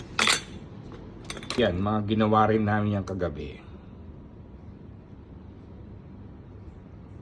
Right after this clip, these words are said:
Hanggang dito muna ang aking update at tayo ay magtatrabaho muna, ano. Guys, maraming salamat po sa panonood ninyo nitong aking content. At sana po ay na-appreciate nyo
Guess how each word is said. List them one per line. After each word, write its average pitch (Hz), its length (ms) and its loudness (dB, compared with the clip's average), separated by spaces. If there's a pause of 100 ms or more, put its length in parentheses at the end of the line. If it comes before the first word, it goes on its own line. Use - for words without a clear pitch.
(1400)
Hanggang 160 320 8
dito 156 240 8
muna 147 240 8
ang 135 160 2
aking 139 240 -4
update 131 560 2
at 110 240 0
tayo 113 320 8
ay 107 400 6
magtatrabaho 101 720 4
muna, 104 480 0
ano. 127 400 -2 (600)
Guys, 143 400 10
maraming 156 320 12
salamat 143 480 10
po 151 240 8
sa - 160 0
panonood 131 400 6
ninyo 127 240 6
nitong 113 400 4
aking 160 560 2
content. 95 560 4 (560)
At 120 160 6
sana 117 240 10
po 156 320 12
ay 120 240 10
na-appreciate 120 640 6
nyo 123 240 6